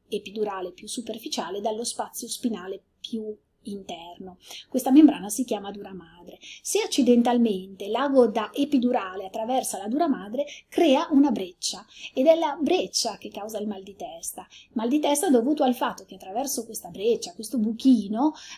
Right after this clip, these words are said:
eh, il liquido spinale esce dallo spazio epidurale, comporta una ipotensione liquorale, una trazione sulle strutture cerebrali superiori da cui origina la cefalea.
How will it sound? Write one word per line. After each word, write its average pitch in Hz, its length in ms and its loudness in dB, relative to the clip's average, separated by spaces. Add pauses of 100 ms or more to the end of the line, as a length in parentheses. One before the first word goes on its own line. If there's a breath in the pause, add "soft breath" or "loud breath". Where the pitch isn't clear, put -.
eh, 240 260 0
il 277 100 4
liquido 311 300 6
spinale 349 640 -2
esce 269 300 0
dallo 269 180 2
spazio 269 500 -6
epidurale, 254 880 -4
comporta 240 760 4
una 226 240 -4
ipotensione 254 800 2
liquorale, 214 840 -2
una 269 180 6
trazione 277 460 -2
sulle 196 200 -8
strutture 226 460 -8
cerebrali 214 500 -6
superiori 214 600 -6
da 277 140 -6
cui 294 200 -2
origina 190 380 -4
la 185 100 -16
cefalea. 185 520 -12